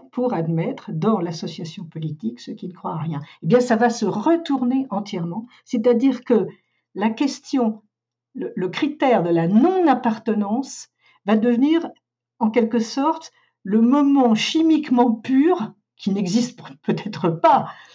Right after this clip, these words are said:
mais le moment chimiquement pur de la citoyenneté. C'est la non-appartenance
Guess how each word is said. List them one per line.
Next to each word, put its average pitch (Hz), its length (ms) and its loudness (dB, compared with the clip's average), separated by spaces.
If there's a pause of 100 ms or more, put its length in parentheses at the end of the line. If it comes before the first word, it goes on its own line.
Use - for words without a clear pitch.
(220)
mais 240 240 2
le 233 100 4
moment 262 320 4
chimiquement 277 600 0
pur 226 480 -2
de 220 120 -2
la 220 120 2
citoyenneté. 165 840 -8
C'est - 180 -6
la 180 140 0
non-appartenance 254 1400 -2